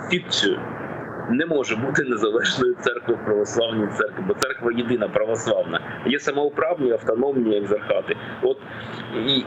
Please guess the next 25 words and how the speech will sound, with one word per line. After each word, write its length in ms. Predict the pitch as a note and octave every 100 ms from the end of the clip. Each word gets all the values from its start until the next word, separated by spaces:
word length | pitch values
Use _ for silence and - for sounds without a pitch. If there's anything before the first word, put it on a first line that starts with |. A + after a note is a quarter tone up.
| -
і 40 | D3
цим 360 | - A3 A#3
зараз, 280 | B2 C#3+ C#3+
знаєте, 400 | - B2 D#3 C3+
вони 200 | B2 C#3
маніпулюють, 640 | C3 B2+ B2 C3 D3+ D3+
що 160 | A#2 A#2+
у 20 |
нас 300 | B2+ B2 - -
немає 380 | A#2 B2 A2+ G2+
залежності 480 | A2 G#2+ G#2+ A2+
від 140 | A2 A2
Москви, 360 | A2 - D#3
ми 120 | D3 A#2+
незалежна 460 | G#2+ A2 A2 A2
церква. 420 | - F#2+ - - - - - -
Тобто 300 | F#4 - F3+
підміна 480 | - D3 D3 F#3 F3
понять 380 | - C3 D#3+ E3
в 40 | A#2+
юридичній 440 | A#2 C#3 C#3 C3
площині. 560 | - A#2+ - A2+ F#2+ - - - - -
Це 100 | B2
перше. 360 | - E2 - -
Друге, 340 | B2 - F#2+